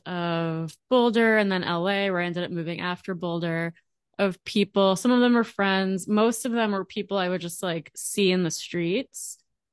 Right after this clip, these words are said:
and stop. And some of them I'd be like, "Oh, I'm doing, like, a blog post and a publication, a fashion thing, whatever. Can I take your picture?" And, um, some of them would ask, and I, I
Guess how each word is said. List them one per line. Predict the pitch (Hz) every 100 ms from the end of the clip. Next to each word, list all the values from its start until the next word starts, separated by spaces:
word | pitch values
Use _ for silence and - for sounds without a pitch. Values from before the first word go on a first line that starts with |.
| _
and | 185 185
stop. | 170 - 185 175 175 208 - - -
And | 190 185
some | - 226
of | 226
them | 226 220
I'd | 196 185
be | 196
like, | 208 285
"Oh, | 359 381
I'm | 330
doing, | 311 330 349 320
like, | 330 311 294
a | 294 262 - -
blog | 320 294 302 -
post | 320 262 254 262
and | 254
a |
publication, | 254 269 262 277 277 277 277 247
a |
fashion | 240 254 254 247 254 240
thing, | 226 226
whatever. | 233 240 220
Can | 208 208
I |
take | 220 214
your | 208
picture?" | 220 208 - 196 180 185 - - - _ _ -
And, | 202 190 196
um, | 185 185 175 165
some | - - 269
of | 302
them | 285 254
would | 220
ask, | - 185 175 170
and | 226
I, | - -
I | 220